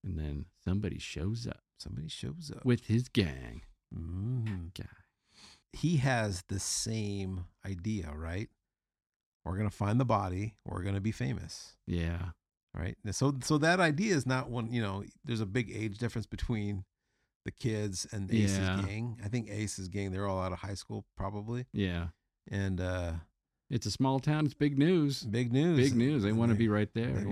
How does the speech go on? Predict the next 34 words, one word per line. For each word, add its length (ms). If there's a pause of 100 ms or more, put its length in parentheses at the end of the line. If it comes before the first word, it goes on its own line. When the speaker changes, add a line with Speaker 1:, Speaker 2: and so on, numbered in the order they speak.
Speaker 2:
wanna 120
be, 360 (100)
they 120
wanna 240
be 100
famous. 680 (960)
And 80
they 60
have 180
this 120
confrontation. 920
Speaker 1:
Mm-hmm. 280 (460)
Speaker 2:
<laughs> 840 (540)
And 160
Teddy, 340
I 40
like 180
how 100
Teddy, 280
he 160
actually 280
does 240
kinda 200
stand 380
up 180 (160)
and, 100
like, 220
makes 200
fun 200
of 80
him. 280
Speaker 1:
Yeah. 340 (600)
Speaker 2:
But, 240
uh, 200